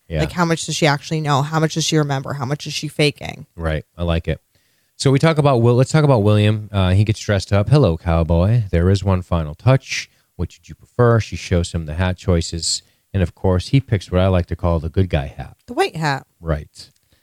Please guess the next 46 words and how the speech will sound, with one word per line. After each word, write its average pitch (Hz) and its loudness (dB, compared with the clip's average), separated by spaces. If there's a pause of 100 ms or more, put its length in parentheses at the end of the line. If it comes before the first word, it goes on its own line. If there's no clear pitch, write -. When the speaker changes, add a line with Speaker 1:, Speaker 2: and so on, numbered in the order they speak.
(140)
Speaker 2:
This 196 0
Speaker 1:
We 240 0
see 117 4
a 101 2
Speaker 2:
is 87 -8
Speaker 1:
pretty 143 2
distinct 110 -2
difference 101 0
between 92 0
him 92 2
and 87 -2
Logan 98 0
in 101 4
their 87 4
dress. 92 -2
Speaker 2:
Yes, 202 -2
and, 208 -4
and 208 -6 (140)
there's 226 2
something, 269 -4 (200)
we 220 -6
get 196 2
a, 139 -4 (200)
this 240 -4
real 185 0
specific 185 -4
scene 180 -2
of 180 2
him 170 2
looking 170 -2
at 165 0
all 165 4
the 165 0
hats, 165 0
all 160 2
the 170 2
black-eyed 165 -2
ones 165 0
and 165 2
all 160 6
the 101 2
Speaker 1:
Sure. 175 2
Speaker 2:
white 170 2
and 165 -4
the 165 0
other, 170 2